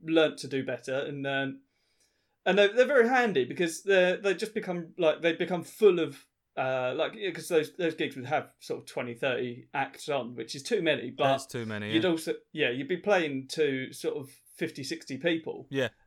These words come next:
Speaker 1: Uh, which was nice, and it was, it was quite cool. So, and it, it was a really nice way to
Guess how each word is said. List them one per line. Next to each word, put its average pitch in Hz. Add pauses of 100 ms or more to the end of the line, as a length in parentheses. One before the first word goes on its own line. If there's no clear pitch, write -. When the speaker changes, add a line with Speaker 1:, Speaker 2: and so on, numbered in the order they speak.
(380)
Speaker 1:
Uh, 147
which 190
was 214
nice, 277
and 202
it 196
was, 196
it 214
was 202
quite 185
cool. 214
So, 165 (520)
and 190
it, 185 (200)
it 208
was 214
a 208
really 214
nice 202
way 170
to 165